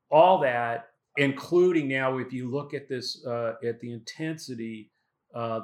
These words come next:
that we're seeing, the differential and drop off spells to, like, wake up Democrats. Yes, it's a crazy clown car, but I mean, that's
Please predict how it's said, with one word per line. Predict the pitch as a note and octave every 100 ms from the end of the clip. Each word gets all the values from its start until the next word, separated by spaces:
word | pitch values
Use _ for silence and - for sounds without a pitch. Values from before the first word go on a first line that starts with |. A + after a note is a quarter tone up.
| B2
that | A#2+
we're | A#2+
seeing, | G#2 C3 A#2+
the | A2+
differential | B2 C3+ C3+ B2+ B2 - A2
and | G2+
drop | B2 C3 C3 A2
off | G#2+ G#2+ G#2+ - _ _ _ _ _
spells | C3+ A#2+ A2+ - -
to, | A#2
like, | G#2+ A2+ G#2+ - B2+
wake | A#2+ A#2 C3
up | A#2 -
Democrats. | B2 A#2+ A#2 - A#2 A2+ A2 C3
Yes, | B2+ B2+ C#3+
it's | -
a | B2+
crazy | - C3 B2+ A#2+ C3
clown | - C3+ B2+ C3+ C3
car, | B2+ A#2 A2+ A2 - _ _ -
but | D#3+
I | E3
mean, | F#3
that's | G#3+